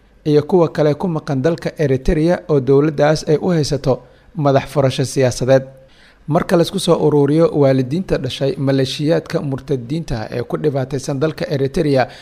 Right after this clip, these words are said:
ayaa dhowr jeer ka hor bannaan baxay madaxtooyada kooxda riddada Soomaaliya. Mana jirto cid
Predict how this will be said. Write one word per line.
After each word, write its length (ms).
ayaa 260
dhowr 380
jeer 280
ka 120
hor 140
bannaan 340
baxay 260
madaxtooyada 680
kooxda 380
riddada 300
Soomaaliya. 540
Mana 380
jirto 400
cid 120